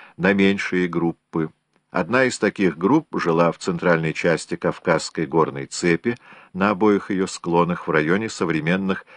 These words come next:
Североосетинской и Южноосетинской автономных областей. Ещё одна группа жила в районе Нижнего Дона.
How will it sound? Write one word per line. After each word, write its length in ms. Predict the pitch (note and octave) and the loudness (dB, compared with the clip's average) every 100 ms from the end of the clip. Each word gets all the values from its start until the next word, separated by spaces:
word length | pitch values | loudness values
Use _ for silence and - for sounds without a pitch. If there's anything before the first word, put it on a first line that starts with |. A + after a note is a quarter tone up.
| - | -18
Североосетинской 1300 | - F#2 D#2+ D2+ D2 C2+ - - A2 C#3 - C#3+ C#3+ - - | -4 0 2 2 0 -2 -10 -6 -4 -4 -2 -2 -2 -12 -18
и 100 | - | -4
Южноосетинской 1300 | F2 D#2+ C#3+ B2+ B2+ A#2+ - - - F2 G2+ - A2+ A2+ _ _ | 0 2 2 2 0 0 -2 -6 -4 -4 -4 -2 -2 -2 _ _
автономных 720 | F2+ - F2 D#2 D2+ D#2+ D2+ | -4 -2 -2 -2 -4 -6 -6
областей. 580 | E2 D2 D2 - - - _ _ _ - _ _ _ _ F2+ | -6 -4 -6 -8 -14 -16 _ _ _ -20 _ _ _ _ 0
Ещё 380 | A2+ - E3 | 2 4 4
одна 220 | E3 D3 C#3 | 4 4 2
группа 380 | C#3 C3+ - | 4 4 4
жила 300 | F2+ E2+ G2+ | 4 4 4
в 40 | A#2 | 6
районе 440 | G2+ E2+ G2 A2 | 4 4 4 2
Нижнего 500 | G2 F#2+ F#2 G#2+ G#2+ | 2 0 0 0 2
Дона. 540 | F#2+ E2+ D#2+ D2+ D2+ | 0 0 0 0 -6